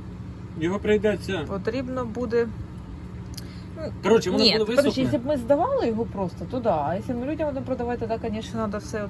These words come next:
Speaker 2: це якось вибирати.
Speaker 1: Да. А ну, пока-, покажи.
Speaker 2: Ого.
Speaker 1: Поверніть
Speaker 2: Тебе?
Speaker 1: кадр, пожалуйста.
Speaker 2: Повертаю, на. Що?
Speaker 1: І я, коротше, коли воно буде, коли вже висохне, то я думаю, сітку скрувати його ту таку, що гойдається.
Speaker 2: Мгм.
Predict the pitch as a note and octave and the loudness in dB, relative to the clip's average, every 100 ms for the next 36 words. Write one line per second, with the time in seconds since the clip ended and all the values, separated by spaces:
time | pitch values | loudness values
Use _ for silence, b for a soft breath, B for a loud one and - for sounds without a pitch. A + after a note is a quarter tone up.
0 | - G3 G3 F#3 F#3+ F#3 F#3+ D3 E3 C#3 | -4 -4 -4 -6 -8 -8 -4 0 0 0
1 | A2+ A2 A2 - - - D3+ D#3+ A#2+ C3 | -2 -4 -6 -8 -8 -6 -2 0 0 -2
2 | D3 C3+ - C3+ B2+ A2 - - - - | -4 -4 -4 -4 -4 -4 -8 -10 -12 -10
3 | A2+ E3+ E3 D#3+ E3 E3 C#3+ F#3+ C4+ - | -6 -6 -2 2 4 4 0 2 2 0
4 | - C3 A#2 A#2 - A#2+ A#2+ A2 - A#2 | 0 0 2 0 -2 -2 0 0 0 0
5 | E3+ F3 F#3 F#3 - - - - C#3 D3 | 0 0 -2 -2 -4 -10 -12 -2 0 2
6 | E3 E3 D#3 D3+ E3 D#3 D#3 D#3 D#3 D3 | 0 -2 -2 -2 -2 -2 -4 -2 -2 -2
7 | B B - D#3+ D#3+ D#3 A3 A3 C3+ B2+ | B B -4 -2 0 0 -2 -2 -6 -4
8 | A#2 D#3 D#3 D#3 D3+ C3+ G#3 G#3 - A#2+ | 0 0 2 0 0 2 0 0 -2 -4
9 | - B B - - - - - C#3+ C#3+ | -4 B B -10 -8 -6 -6 -4 0 2
10 | B2 A#2+ B2 B2 A2+ - A#2+ B2 A2+ A#2 | 2 0 -2 -2 -4 -6 -6 -4 -2 -2
11 | A#2 A#2 A#2 B2 A2+ G#2+ A#2 A2 G#3 G#2+ | -2 -2 -2 0 0 -2 -6 -6 -4 -4
12 | G#3+ | -6